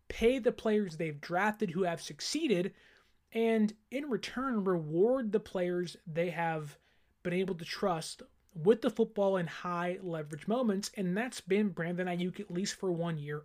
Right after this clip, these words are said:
and has also been Deebo Samuel. Um, Deebo Samuel was integral in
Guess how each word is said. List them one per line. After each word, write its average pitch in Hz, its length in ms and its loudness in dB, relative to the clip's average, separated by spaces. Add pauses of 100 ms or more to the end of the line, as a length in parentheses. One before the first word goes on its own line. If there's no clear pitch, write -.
(120)
and 240 340 2 (280)
has 220 340 0
also 233 480 6
been 208 280 8
Deebo 196 380 4
Samuel. 170 500 -4 (500)
Um, 151 440 -4 (160)
Deebo 202 260 6
Samuel 247 420 4
was 202 220 4
integral 220 480 0
in 170 160 0